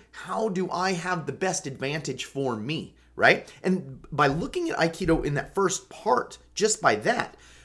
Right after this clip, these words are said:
you already start to answer the other big questions of Aikido. How do I deal with someone who's bigger and stronger than me? How do I deal with someone who's faster than me?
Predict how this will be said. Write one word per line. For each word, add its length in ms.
you 160
already 280
start 300
to 140
answer 240
the 160
other 220
big 160
questions 340
of 80
Aikido. 460
How 160
do 100
I 60
deal 220
with 100
someone 220
who's 100
bigger 320
and 100
stronger 480
than 160
me? 180
How 80
do 100
I 60
deal 80
with 80
someone 240
who's 100
faster 460
than 120
me? 120